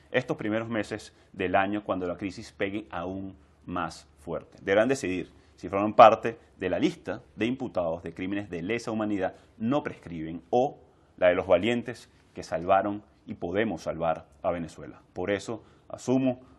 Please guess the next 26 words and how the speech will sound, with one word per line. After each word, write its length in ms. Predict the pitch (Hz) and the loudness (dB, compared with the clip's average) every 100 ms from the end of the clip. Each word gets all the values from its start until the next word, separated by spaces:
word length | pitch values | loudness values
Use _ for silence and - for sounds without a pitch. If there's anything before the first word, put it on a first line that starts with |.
| _ | _
también 560 | - 85 98 110 117 - | -6 -4 0 0 -2 -4
la 120 | 87 | -6
tarea 180 | 87 92 | -2 -2
de 100 | 101 | -2
convocar, 600 | 110 92 82 101 104 - - | -4 -6 2 4 4 0 -8
respaldar 720 | 98 - - 87 90 104 - - | -8 -8 -2 -2 6 6 6 -2
y 180 | 139 | 2
organizar 760 | 160 131 101 98 92 95 95 - - - | 4 4 2 0 -2 0 0 -2 -16 -8
al 160 | 92 87 | -6 -2
pueblo 300 | 104 120 - | 0 0 0
para 180 | 98 | 0
seguir 360 | 90 92 101 117 | -2 -4 -4 -4
alzando 320 | 110 107 110 | -4 -4 -4
nuestra 280 | 113 107 87 | -6 -6 -4
voz 260 | 98 120 - - - | -4 -4 -10 -20 -12
hasta 200 | - - | -10 -8
que 100 | - | -2
sea 220 | 127 120 | 4 4
escuchado 380 | - 95 101 107 | 4 -2 0 2
en 80 | |
el 100 | 110 | 0
ejercicio 360 | 90 92 101 123 - | -4 -8 -12 -16 0
constitucional 920 | 160 165 160 - - 123 117 104 101 | 2 2 -4 -10 -8 -10 -8 -8 0
de 80 | 107 | 4
la 160 | 101 | 4
protesta 580 | 101 90 156 151 - | 2 -6 -6 -6 -10